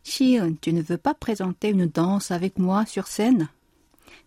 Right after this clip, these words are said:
Ni est l'accent du sud de no en coréen standard, qui signifie tu. Sem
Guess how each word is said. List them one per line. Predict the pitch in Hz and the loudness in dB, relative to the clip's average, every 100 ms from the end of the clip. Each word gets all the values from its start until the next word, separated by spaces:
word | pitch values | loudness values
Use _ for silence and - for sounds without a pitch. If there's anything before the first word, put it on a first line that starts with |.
| - | -2
Ni | 185 214 277 - | 4 6 4 2
est | 160 | -2
l'accent | 165 - 247 | -2 0 -2
du | 220 | -2
sud | - 262 262 - | -2 -2 -2 -2
de | 131 147 | -4 0
no | 147 139 202 - | 2 2 0 -2
en | 139 | -4
coréen | 139 143 139 131 | -4 -4 -6 -6
standard, | - 180 185 175 220 - - - - - | -6 -4 -2 0 0 -2 -14 -20 -12 -2
qui | 285 | 0
signifie | - 220 - 254 - | 2 0 -2 -4 -4
tu. | - 190 117 - _ _ _ _ _ - | -4 -4 -6 -14 _ _ _ _ _ -6
Sem | - 220 214 240 | -2 0 2 2